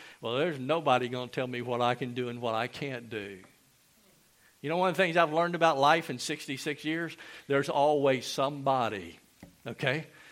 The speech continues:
that's going to tell you <laughs> what you can do and what you can't do. That's life. It's who, it's, it's what life is about,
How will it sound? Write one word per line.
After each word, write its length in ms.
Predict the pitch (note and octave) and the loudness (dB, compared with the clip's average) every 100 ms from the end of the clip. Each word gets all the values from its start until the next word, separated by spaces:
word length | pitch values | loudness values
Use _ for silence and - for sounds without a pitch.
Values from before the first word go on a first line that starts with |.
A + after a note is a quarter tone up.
| - - - | -20 -18 -6
that's 180 | C3 - | -6 -2
going 280 | C#3+ C#3 A#2+ | -2 -2 -4
to 40 | |
tell 320 | - F#3 F3+ | -8 -4 -2
you 320 | C#3 C3 B2+ | -2 -4 -6
<laughs> 120 | - C3 | -6 -8
what 220 | C3+ - | -8 -8
you 120 | D3+ | -8
can 240 | - B2 | -8 -6
do 160 | C3 D3 | -4 -4
and 100 | C#3+ | -4
what 220 | D3+ D3+ | -6 -8
you 60 | F3 | -10
can't 280 | A3+ G#3 C#3+ | -6 -4 -4
do. 140 | G#2 - - - - | -8 -10 -18 -16 -2
That's 300 | D3+ A3 G3+ | 0 0 -2
life. 300 | A3 A#3 - | -2 -2 -4
It's 140 | - | -4
who, 160 | G3+ A3 | -4 -4
it's, 280 | G3 D#3 - | -6 -8 -8
it's 220 | D#3+ D#3+ | -10 -6
what 160 | A#3 - | -6 -2
life 300 | C#4 D#4 F4 | 0 0 -6
is 140 | C#3 | -8
about, 420 | A#2+ D#2+ - - | -8 -8 -10 -20